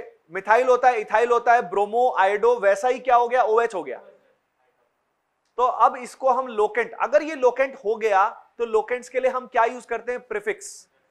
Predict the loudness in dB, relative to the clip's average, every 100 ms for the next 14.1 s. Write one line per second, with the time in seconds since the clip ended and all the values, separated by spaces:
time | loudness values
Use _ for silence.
0 | _ _ -2 -2 -4 -4 -4 -6 -6 -8
1 | -8 -10 -12 -20 -20 -20 _ -4 -2 -2
2 | -8 -8 -8 -10 -8 -8 -8 -12 -16 -20
3 | _ -10 -2 0 0 -8 _ _ _ _
4 | _ _ _ _ -2 0 0 -2 -8 -10
5 | -10 -8 -6 -8 -4 -4 -4 -8 -10 -12
6 | _ _ _ _ _ _ _ _ _ _
7 | _ _ _ _ _ _ _ _ _ _
8 | _ _ -4 2 4 4 4 2 -2 _
9 | -6 -4 -4 -4 -2 -2 -2 -4 -4 -6
10 | -4 -4 -4 -12 -8 -8 -4 -4 -2 -4
11 | -6 -6 -4 -4 -8 _ _ _ 0 0
12 | 2 2 4 4 2 -4 -2 0 0 -2
13 | -4 -4 -4 -4 -4 -2 -4 -8 -10 -12
14 | -12